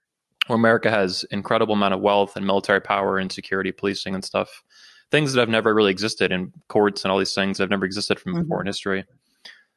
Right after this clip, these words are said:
Speaker 1: So Make Women Great Again was this huge pushback. I view it as the, the, probably the biggest pushback by far, um, from a secular perspective too, against feminism culturally that we've seen in a long time.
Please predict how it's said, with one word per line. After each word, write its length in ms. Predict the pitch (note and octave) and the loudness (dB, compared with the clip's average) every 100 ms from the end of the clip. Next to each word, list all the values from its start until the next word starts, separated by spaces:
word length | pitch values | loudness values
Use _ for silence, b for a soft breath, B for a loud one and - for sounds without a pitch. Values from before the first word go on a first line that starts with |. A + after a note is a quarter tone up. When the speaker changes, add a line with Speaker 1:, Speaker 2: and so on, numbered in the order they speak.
| _ | _
Speaker 1:
So 300 | - A2+ A2 | -2 2 4
Make 160 | A#2 C#3 | 4 2
Women 160 | D3 B2 | 2 4
Great 220 | A#2+ B2 | 4 4
Again 220 | A#2 G#2 | 2 2
was 140 | G2+ | 0
this 120 | F#2+ - | -2 -4
huge 300 | - A2 - | 0 -2 0
pushback. 420 | A2 - F#2+ F#2+ | -4 0 0 2
I 100 | A#2+ | 2
view 180 | C#3 B2 | 2 4
it 60 | G#2+ | 4
as 180 | G2 | 2
the, 300 | G2 G2 G2 | 0 0 0
the, 480 | - G#2+ G2 F#2+ F#2+ - _ _ B B B - | -2 2 4 2 -2 -8 _ _ B B B -2
probably 200 | E3+ F3+ | 2 4
the 80 | A2+ | 4
biggest 360 | A2 A#2 - | 2 0 0
pushback 440 | C3 - A2 G2+ G#2 | -2 0 0 0 2
by 140 | G2 | 0
far, 540 | - G#2+ G2+ G2 F#2+ - - - | 2 2 4 4 0 -6 -12 -2
um, 260 | G#2 F#2+ | 0 0
from 140 | F#2 G2+ | 0 0
a 60 | |
secular 340 | - C3 B2+ F#2+ | 2 2 2 2
perspective 480 | - - F#2+ - - | 0 -4 -4 -4 -4
too, 340 | A#2+ G#2 G2 | 2 4 4
against 300 | G2 G2+ G2+ | 2 0 0
feminism 560 | G#2 G2+ G2 F#2+ F#2+ F2+ | 0 0 0 0 -2 -2
culturally 600 | G#2 G#2+ - G2 F#2 F#2 _ _ | 0 0 -2 -2 -2 -6 _ _
that 100 | G2 | 0
we've 140 | G2 G2 | 0 0
seen 220 | - G#2 | 0 0
in 80 | F#2+ | 2
a 40 | |
long 220 | F#2+ F#2 | 2 2
time. 360 | F#2 F#2+ F2+ | 0 -2 -2